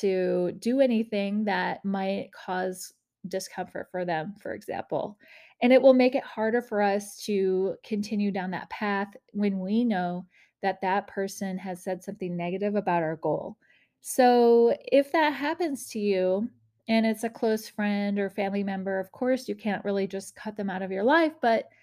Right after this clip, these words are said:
maybe just do the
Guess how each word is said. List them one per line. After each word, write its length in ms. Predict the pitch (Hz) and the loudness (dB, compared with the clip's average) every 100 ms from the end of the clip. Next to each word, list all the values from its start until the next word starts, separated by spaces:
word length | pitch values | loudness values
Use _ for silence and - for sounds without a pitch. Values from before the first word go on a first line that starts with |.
| _ _ _ | _ _ _
maybe 400 | 269 285 302 311 | 2 2 4 0
just 560 | 294 277 262 254 - - - 208 | 4 4 4 0 -8 -12 -6 -4
do 460 | 214 233 233 247 | 0 0 2 2
the 500 | 220 208 202 196 - | 2 2 2 2 -2